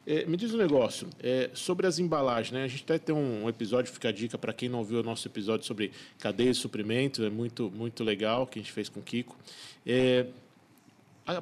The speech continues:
a embalagem inteligente, né? Se fala muito do smart packaging,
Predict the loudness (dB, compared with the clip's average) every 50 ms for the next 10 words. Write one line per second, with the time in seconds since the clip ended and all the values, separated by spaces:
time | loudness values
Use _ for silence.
0 | -6 -4 -2 0 0 2 2 4 4 4 4 2 2 0 0 0 0 0 0 0
1 | -2 -2 -2 -4 -4 -6 -6 -4 -2 -2 -2 0 -2 -4 -6 -6 -4 -4 -4 -2
2 | -2 -4 -4 -4 -6 -6 0 2 2 2 2 0 -2 -6 -12 -10 -10 -10 -10 -10